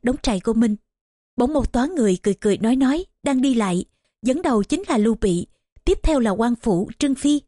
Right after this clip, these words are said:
Tôn Càn, Giảng Ung. Đi sát phía sau, những người này sau khi yểm hộ Lưu Bị rút lui,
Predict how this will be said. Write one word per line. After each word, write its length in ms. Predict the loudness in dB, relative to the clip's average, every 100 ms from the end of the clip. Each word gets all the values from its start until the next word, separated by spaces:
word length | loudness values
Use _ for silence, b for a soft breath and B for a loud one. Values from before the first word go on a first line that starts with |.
| _
Tôn 160 | -2 -2
Càn, 320 | -2 -4 -4 -4
Giảng 200 | -4 -2
Ung. 220 | -2 -2 -6 b _ _ _
Đi 140 | -4 -2
sát 220 | -2 -4
phía 140 | -2
sau, 360 | -2 0 -2 -2 _ _ _ _ _ 0
những 160 | 0 2
người 160 | 0
này 160 | 2 2
sau 160 | 0 0
khi 160 | -2
yểm 200 | 0 -2
hộ 200 | 0 0
Lưu 180 | 0 0
Bị 200 | 0 -2
rút 240 | -2 -4 0
lui, 260 | 2 0